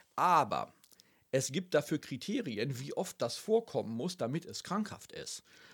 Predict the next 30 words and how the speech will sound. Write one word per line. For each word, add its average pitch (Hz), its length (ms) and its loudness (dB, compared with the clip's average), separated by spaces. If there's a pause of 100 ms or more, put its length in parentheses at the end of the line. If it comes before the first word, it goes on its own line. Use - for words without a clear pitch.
(180)
Und 120 120 -2
bei 117 120 0
ganz 175 360 2
vielen, 165 720 2
die 139 140 -4
das 131 200 0
an 127 140 -2
sich, 135 220 -6
eigentlich 131 240 4
hat - 80 -8
das - 140 -12
jeder - 260 -8
an - 80 -10
sich - 180 -10
selbst - 240 -10
schon - 120 -10
mal - 80 -16
festgestellt. - 520 -10
So 113 100 -6
dieses 131 240 -4
typische 202 380 0
Deichbruchphänomen, 165 720 0
man 151 140 0
hat 196 100 0
sich - 160 -8
vorgenommen, 185 400 2
eigentlich 127 380 -4
nicht, 185 240 0
aber 143 180 4
dann, 131 260 2